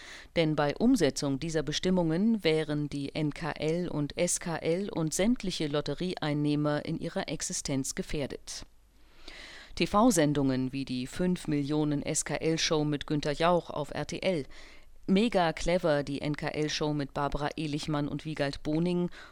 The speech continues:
oder Deal or No Deal, die Show der Glücksspirale mit Guido Kanz auf Sat eins, würden damit der Vergangenheit angehören. Hier ist vehementer Widerstand zu erwarten.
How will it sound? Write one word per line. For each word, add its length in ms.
oder 540
Deal 540
or 180
No 280
Deal, 400
die 100
Show 220
der 100
Glücksspirale 680
mit 200
Guido 240
Kanz 460
auf 180
Sat 240
eins, 380
würden 300
damit 560
der 160
Vergangenheit 720
angehören. 580
Hier 380
ist 340
vehementer 640
Widerstand 480
zu 140
erwarten. 560